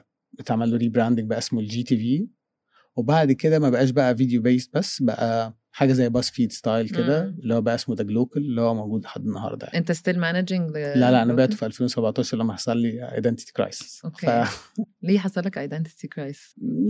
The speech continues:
Speaker 1: لا، كانت، كانت فترة صعبة قوي. دايمًا بقول أي حد عاش في مصر، يعني إحنا في ستة وعشرين، أي حد عاش في مصر الستاشر سنة اللي فاتوا من ساعة الثورة لحد النهاردة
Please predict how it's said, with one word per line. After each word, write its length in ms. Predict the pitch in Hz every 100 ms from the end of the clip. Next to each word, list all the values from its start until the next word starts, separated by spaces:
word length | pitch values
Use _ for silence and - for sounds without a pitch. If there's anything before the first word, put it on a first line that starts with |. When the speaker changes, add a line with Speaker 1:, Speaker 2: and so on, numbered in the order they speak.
| 226
Speaker 1:
لا، 180 | 254 240
كانت، 400 | 185 165 _ - 160 151 139 139 147
كانت 160 | - 139
فترة 300 | 170 175 160
صعبة 360 | 147 147 127
قوي. 360 | 117 117 123 143 135 123
دايمًا 240 | 123 139 143
بقول 220 | 135 143
أي 160 | 139
حد 260 | 127 139 127
عاش 180 | 120 127
في 140 | -
مصر، 600 | 120 123 - - - _ _ _ _ _ _ _ _ _ _ _ _ _ _ _ _ _ _ _ _ _ _ _ -
يعني 320 | 135 120 120
إحنا 200 | - 127
في 120 | -
ستة 240 | - 127 127
وعشرين، 420 | 107 - 131 156
أي 140 | 143
حد 220 | 139 143
عاش 180 | 135 147
في 80 | -
مصر 340 | 143 147 -
الستاشر 480 | 135 - - 147 139
سنة 200 | 139 143
اللي 120 | 139
فاتوا 180 | 131 143
من 40 | 131
ساعة 140 | 143
الثورة 260 | 131 - 131
لحد 240 | 117 139
النهاردة 720 | 131 120 123 143 143 165 180